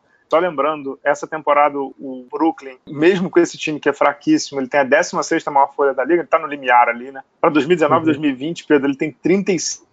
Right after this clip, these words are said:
Speaker 1: cinco milhões comprometido, é pouquíssimo. Sendo que um deles é o Alan Crabb, que provavelmente vai dar o player option, ele tem metade desses trinta e seis, ele tem dezoito e meio. Então, ano que vem, realmente, eles começam a tirar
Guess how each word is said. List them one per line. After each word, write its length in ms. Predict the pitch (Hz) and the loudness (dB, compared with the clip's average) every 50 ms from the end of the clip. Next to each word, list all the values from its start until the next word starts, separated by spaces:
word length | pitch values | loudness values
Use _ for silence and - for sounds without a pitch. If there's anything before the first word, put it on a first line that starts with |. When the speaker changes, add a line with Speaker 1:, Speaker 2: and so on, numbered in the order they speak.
| _ _ | _ _
Speaker 1:
cinco 240 | _ - 175 170 170 | _ -6 -4 -4 -2
milhões 320 | 165 151 139 139 147 156 - | -2 0 2 2 2 2 0
comprometido, 480 | 156 147 - 156 156 151 - - 131 - | -4 -2 -2 -2 -2 -2 -4 0 0 -2
é 40 | |
pouquíssimo. 680 | - _ 175 175 - - - 170 156 - - - 131 - _ | 2 _ -2 -2 -2 -2 0 0 0 0 -4 -10 -14 -20 _
Sendo 220 | - 156 156 147 - | 0 0 0 0 0
que 180 | - 160 156 151 - - _ _ _ _ | 4 4 6 6 4 0 _ _ _ _
um 140 | 180 175 160 | 0 2 4
deles 300 | 156 160 180 180 180 165 | 6 8 8 8 8 6
é 60 | 160 | 6
o 80 | 151 147 | 6 6
Alan 200 | 139 143 147 143 | 4 2 0 -2
Crabb, 340 | - 156 156 165 175 151 | 0 2 4 4 2 0
que 140 | 139 _ 143 | -6 _ -20
provavelmente 520 | _ _ 147 151 131 127 139 135 135 123 - | _ _ -8 -8 -8 -8 -12 -12 -12 -4 -4
vai 100 | 135 131 | 0 0
dar 80 | 135 | 0
o 40 | 135 | -2
player 280 | - - 135 135 135 139 | -2 -4 -2 0 2 2
option, 220 | 147 147 - 156 | 2 0 -2 -8
ele 60 | 139 | -6
tem 120 | - 156 156 | -6 -8 -6
metade 480 | 165 160 - _ - 147 151 147 143 | -6 -8 -4 _ 4 4 4 4 0
desses 360 | 139 143 - - - - _ _ _ _ _ | -10 -16 -18 -18 -20 -20 _ _ _ _ _
trinta 240 | - 151 135 - | -12 -10 -6 -6
e 40 | 147 | -6
seis, 260 | 139 - - 135 131 | -4 -2 -2 -2 0
ele 120 | 139 143 135 | 0 -2 -2
tem 120 | 151 147 139 | -4 -10 -10
dezoito 360 | 135 135 131 147 147 143 - 165 | -12 -2 0 0 0 2 0 -4
e 20 | |
meio. 320 | 156 139 131 123 117 - - _ _ _ _ _ | -4 -2 -4 -4 -4 -6 -10 _ _ _ _ _
Então, 180 | - 160 165 170 | 0 2 2 2
ano 140 | 185 202 | 2 0
que 120 | 185 - 196 | -2 -4 0
vem, 180 | 151 151 165 | 0 0 2
realmente, 380 | 165 202 226 202 151 156 151 - | 2 0 0 0 -2 -4 -4 -6
eles 100 | 180 170 | -10 -10
começam 340 | - 190 160 151 156 - 180 | -8 -2 0 0 0 0 -4
a 40 | - | 0
tirar 520 | - 160 143 147 147 143 127 117 - | 2 4 4 6 6 6 4 2 0